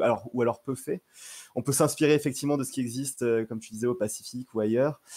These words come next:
et essayer de voir, euh, comment on peut, on peut l'intégrer, euh,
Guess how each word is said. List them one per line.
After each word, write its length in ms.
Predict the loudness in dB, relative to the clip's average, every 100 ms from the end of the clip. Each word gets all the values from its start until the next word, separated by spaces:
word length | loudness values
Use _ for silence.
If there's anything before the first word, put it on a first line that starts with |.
| -16 2
et 80 | 4
essayer 240 | 6 2
de 60 | 4
voir, 280 | 4 6
euh, 120 | 6 4
comment 280 | 2 0
on 60 | -2
peut, 280 | -2 -2 -2
on 100 | -4
peut 120 | -8 -2
l'intégrer, 640 | -2 0 -2 0 2 2
euh, 300 | 2 0 -2